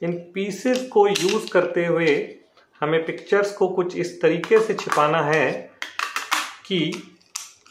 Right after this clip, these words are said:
जो challenge में दिया हुआ है उतना ही कुछ दिखे। तो अभी तो मैंने रै-, randomly कुछ रखा है, तो ये सही solution नहीं है इस challenge का।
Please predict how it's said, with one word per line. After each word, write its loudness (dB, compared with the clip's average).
जो -2
challenge 2
में 2
दिया 2
हुआ 6
है 2
उतना -2
ही -4
कुछ -6
दिखे। 0
तो -12
अभी -2
तो -2
मैंने 2
रै-, -2
randomly 0
कुछ -8
रखा 2
है, 0
तो -4
ये 2
सही 0
solution -2
नहीं -2
है 2
इस -4
challenge 2
का। -2